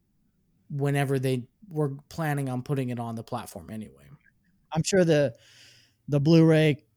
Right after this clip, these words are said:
Speaker 2: copy will come out first, and then they'll give that a little bit of time for people to buy it and then bring it out on Disney Plus. Hopefully it's not the year three thousand like that picture showed. <laughs> So, all right.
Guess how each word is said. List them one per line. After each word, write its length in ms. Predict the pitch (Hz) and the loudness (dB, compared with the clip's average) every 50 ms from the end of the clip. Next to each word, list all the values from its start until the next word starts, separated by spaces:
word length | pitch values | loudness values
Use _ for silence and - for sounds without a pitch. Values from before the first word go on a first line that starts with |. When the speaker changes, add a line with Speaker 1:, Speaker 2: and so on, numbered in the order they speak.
| _ _ _ _ _ _ _ _ _ | _ _ _ _ _ _ _ _ _
Speaker 2:
copy 340 | - 170 175 156 - 175 156 | -4 -4 -4 -2 -2 -2 -2
will 140 | 143 139 | -2 -2
come 200 | 127 - 165 151 | -4 -4 -4 -4
out 200 | 143 139 139 143 | -4 -4 -6 -8
first, 420 | - - 151 139 139 139 131 - - | -8 -6 -4 -4 -4 -4 -6 -6 -6
and 100 | 135 131 | -6 -4
then 220 | 131 131 131 127 | -4 -4 -4 -4
they'll 160 | 120 135 135 | -2 -2 -2
give 200 | 131 135 143 123 | 0 -2 -2 -2
that 180 | 139 135 131 131 | -2 -2 -2 -2
a 60 | 135 | 0
little 180 | 131 131 127 123 | 0 0 0 0
bit 100 | 131 127 | 0 -2
of 100 | 127 123 | -2 -2
time 280 | - 147 135 131 127 | -2 0 0 0 -2
for 120 | 120 - 127 | -2 -4 -4
people 240 | - 135 127 120 127 | -2 -2 -2 0 -2
to 40 | 120 | -2
buy 280 | 113 123 123 123 127 | -2 -2 -2 -2 -2
it 160 | 123 123 135 - | -2 -4 -4 -6
and 200 | - 127 123 127 | -8 -8 -6 -6
then 320 | 127 120 123 120 117 110 - _ - - _ _ _ _ _ _ _ _ _ _ _ _ _ _ - | -6 -8 -8 -10 -12 -12 -16 _ -20 -20 _ _ _ _ _ _ _ _ _ _ _ _ _ _ -12
bring 220 | 120 131 135 131 | -8 -6 -6 -6
it 100 | 131 123 | -6 -8
out 160 | 127 127 127 | -10 -10 -12
on 100 | 127 123 | -12 -14
Disney 300 | 120 120 120 113 - 120 | -12 -12 -12 -12 -12 -14
Plus. 260 | 113 - - 123 123 - | -14 -14 -14 -14 -4 0
Hopefully 320 | - 214 208 - 208 160 | 0 2 4 6 6 6
it's 100 | 143 - | 6 6
not 140 | 170 147 143 | 4 2 2
the 60 | 139 | 2
year 160 | 135 135 127 | 0 -2 -2
three 240 | 113 - 135 120 107 | -4 -6 -8 -8 -6
thousand 420 | - 120 117 117 110 - 120 110 - _ | -8 -8 -8 -8 -10 -12 -16 -18 -20 _
like 200 | - 117 117 110 | -16 -16 -16 -14
that 140 | - 127 - | -16 -16 -16
picture 280 | _ 127 117 - - 131 | _ -20 -20 -20 -20 -20
showed. 240 | - - 131 135 127 _ _ _ _ _ _ _ - | -20 -18 -18 -18 -20 _ _ _ _ _ _ _ -12
<laughs> 60 | 143 123 110 101 - _ _ _ _ _ _ - - - _ _ _ _ - - - - - - - 202 190 - - - 190 - - _ _ 269 208 - _ _ _ - - - _ _ _ _ _ _ _ _ | -10 -10 -10 -12 -16 _ _ _ _ _ _ -14 -14 -14 _ _ _ _ -20 -20 -18 -18 -20 -4 -2 -2 -2 -2 -4 -10 -14 -14 -14 _ _ -18 -18 -18 _ _ _ -20 -20 -20 _ _ _ _ _ _ _ _
So, 440 | - - - - - - - - - _ _ _ _ _ _ _ _ _ _ _ _ _ _ _ _ _ _ _ _ _ _ _ | -20 -18 -16 -14 -14 -14 -16 -18 -20 _ _ _ _ _ _ _ _ _ _ _ _ _ _ _ _ _ _ _ _ _ _ _
all 80 | - 170 | -4 -2
right. 260 | 196 254 262 180 - | 0 0 0 -2 -4